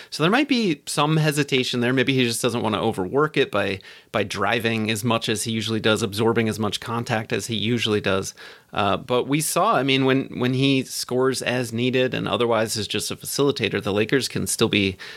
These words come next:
really dangerous. And LeBron himself even said that he viewed game one of this series as a feel-out game. So y-,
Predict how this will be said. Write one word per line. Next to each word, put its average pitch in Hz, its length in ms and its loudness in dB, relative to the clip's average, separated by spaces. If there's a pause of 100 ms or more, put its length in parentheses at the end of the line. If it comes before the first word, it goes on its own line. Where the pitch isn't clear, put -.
(300)
really 139 320 0
dangerous. 113 640 0
And 120 300 0 (140)
LeBron 151 400 2
himself 143 440 0
even 123 260 2
said 131 180 0
that - 120 0
he 123 120 0
viewed 120 360 0
game 120 260 2
one 117 160 2
of 113 120 0
this 104 140 -2
series 110 300 -2
as 104 100 -4
a 98 60 -4
feel-out 110 640 0
game. 104 380 -2 (260)
So - 180 -2
y-, 135 160 0